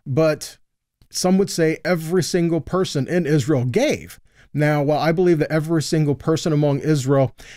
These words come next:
had a role to play in the tabernacle being among them,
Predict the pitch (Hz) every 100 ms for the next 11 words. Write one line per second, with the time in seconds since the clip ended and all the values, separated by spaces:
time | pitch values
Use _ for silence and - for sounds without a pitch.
0 | - 185 156 135 143 175 202 214 - 127
1 | - 180 180 151 151 147 147 131 - 170
2 | 170 165 165 147 160 156 156 139 139 180
3 | 311 262 123 117 117